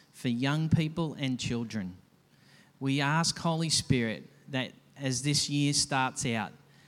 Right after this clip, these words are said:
you would surprise 'em with revelations and resources that can only come from you to be able to bless and equip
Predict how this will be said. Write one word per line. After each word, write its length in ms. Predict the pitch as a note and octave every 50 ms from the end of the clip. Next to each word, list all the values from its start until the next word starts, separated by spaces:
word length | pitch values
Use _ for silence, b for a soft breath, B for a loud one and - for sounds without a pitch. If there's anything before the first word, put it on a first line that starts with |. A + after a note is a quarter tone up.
| b b b
you 180 | C#3 C#3 C#3+ D3
would 180 | D3 C3 B2
surprise 1080 | - - - - C3 A2+ - - - - - - C#3+ D3+ D3+ D#3 D#3 E3 E3 D#3 C#3+ C3+
'em 320 | C3 A2 G#2+ G#2+ G2+ G#2 - _ _ _ _ _ _ _ _ _ -
with 240 | - C#3 C3+ C3 A#2+
revelations 1080 | C3 C3 C3+ D3+ D#3 D#3 D3+ D3+ C#3 C3+ C#3 C#3+ C#3+ C3 - - C3+ C3 C3+ C3 A#2 B2
and 340 | F2+ - A2+ A#2 A#2 A2+ A#2
resources 880 | B2 C3+ C#3 D3 D3+ D3+ C3+ C#3+ B2+ A#2+ A2+ G#2+ - - A#2 G#2+ A2
that 200 | B2 B2 A2+ -
can 160 | - D#3 D3
only 360 | C#3+ D#3 E3+ F3 F3+ F#3 F3+ E3+
come 360 | - - - C#3+ C#3 C#3+ C3
from 240 | - - C#3 C3 B2+
you 340 | A#2 A2 G#2 G2 F2 - - - _ b b b b b b b b b
to 120 | - C#3+
be 140 | B2+ C3 B2+
able 240 | A#2+ A#2+ A#2+ A#2+ A#2+
to 80 | A2 G#2
bless 720 | G#2 - - - C#3 D3 D#3 D#3+ E3 E3 - - - -
and 200 | - B2+ A#2 A2+
equip 760 | G#2+ - - - - - - D#3+ D#3+ D#3+ D#3 D#3+ - -